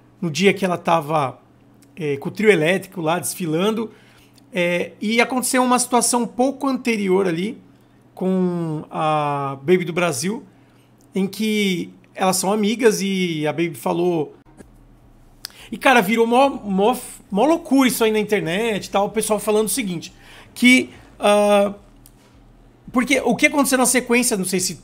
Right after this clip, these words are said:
acredito que todo mundo de-, deva saber, mas eu vou explicar. Aconteceu algumas coisas e alguns incidentes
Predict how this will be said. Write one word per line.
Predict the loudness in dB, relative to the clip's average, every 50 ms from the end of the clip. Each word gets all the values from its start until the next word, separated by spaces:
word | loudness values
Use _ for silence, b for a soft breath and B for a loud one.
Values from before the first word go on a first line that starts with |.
| -18 -12 -10
acredito | -6 -2 0 0 0 -2 -2
que | -2
todo | 0 0 0 -2
mundo | -2 -4 -4 -4 -4
de-, | -6 -6 -6
deva | -4 -4 -4 -4 -4
saber, | -4 -4 -4 -2 -2 -2
mas | -2 -2 -2 -2
eu | -4 -4
vou | -4 -4 -4 -6 -8 -14 -20 _ _ -20
explicar. | -12 -10 -10 -4 0 2 2 2 2 B B B B B B B B B B
Aconteceu | 0 0 2 2 2 0 2 2 2
algumas | 2 2 0 0 2 2 2 0 0
coisas | -2 2 4 6 6 6 6 4 2 0 0 -2 -2
e | -2
alguns | -2 -2 -2 -2 -2 -2 -2
incidentes | -2 -2 -2 -2 -4 -2 -2 -2 0 0 -2 -4 -6 -10 -12 -14